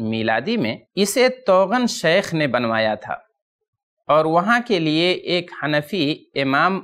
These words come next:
मुकर्रर कर दिया था। फिर सन नौ सौ अड़तीस हिजरी मुताबिक पन्द्रह सौ इकतीस में सुल्तान सुलेमान कानूनी ने इसे नए सिरे से बनवाया और फिर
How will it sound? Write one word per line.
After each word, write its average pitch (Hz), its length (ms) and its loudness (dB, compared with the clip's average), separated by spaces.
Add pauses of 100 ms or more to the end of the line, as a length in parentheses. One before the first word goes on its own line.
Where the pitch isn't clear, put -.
मुकर्रर 143 420 0 (120)
कर 110 140 0
दिया 101 280 -2
था। - 200 -8 (760)
फिर 175 140 0
सन 190 240 0 (240)
नौ 165 280 2
सौ 165 220 -2
अड़तीस 151 560 -2
हिजरी 127 520 -6
मुताबिक 147 680 -2
पन्द्रह 156 380 0
सौ 170 180 -6
इकतीस 127 460 -6
में 123 240 -4 (440)
सुल्तान 170 680 0
सुलेमान 143 680 0 (160)
कानूनी 143 540 -2
ने 131 180 -2 (460)
इसे 175 320 -2
नए 151 380 0
सिरे 170 320 -2
से 156 200 -2
बनवाया 135 600 2 (340)
और 156 280 4
फिर 185 260 -2